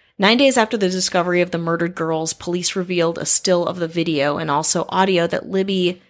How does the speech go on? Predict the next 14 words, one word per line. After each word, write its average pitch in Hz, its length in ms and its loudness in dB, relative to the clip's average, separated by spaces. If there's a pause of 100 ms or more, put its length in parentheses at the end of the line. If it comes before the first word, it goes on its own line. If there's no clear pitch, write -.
again, 196 480 2
really 220 520 0
heroically 180 760 2
captured 196 560 -4
on 170 140 0
her 165 100 -4
mobile 170 300 -2
phone, 151 440 -4 (600)
which 190 160 -4
was 185 120 0
found 156 380 -2
on 151 200 0
her 156 180 -6
body. - 440 -4